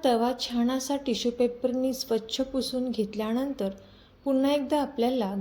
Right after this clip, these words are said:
गॅसचा फ्लेम हा हाय करायचा आहे आणि यावरती आपल्याला एक चमचा बॅटर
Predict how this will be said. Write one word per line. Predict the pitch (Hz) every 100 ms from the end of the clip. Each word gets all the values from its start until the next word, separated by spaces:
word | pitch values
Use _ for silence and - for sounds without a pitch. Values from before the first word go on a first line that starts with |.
| 190
गॅसचा | 208 220 - 269 269 262
फ्लेम | 214 214 202
हा | 269 294
हाय | 247 214
करायचा | 208 208 196 185 202
आहे | 190 185 196 - - - - - 220
आणि | 226 240
यावरती | 208 196 220 220 233
आपल्याला | 220 226 254 254 190 214 - -
एक | 233 -
चमचा | - 269 269 285
बॅटर | 269 226 196 233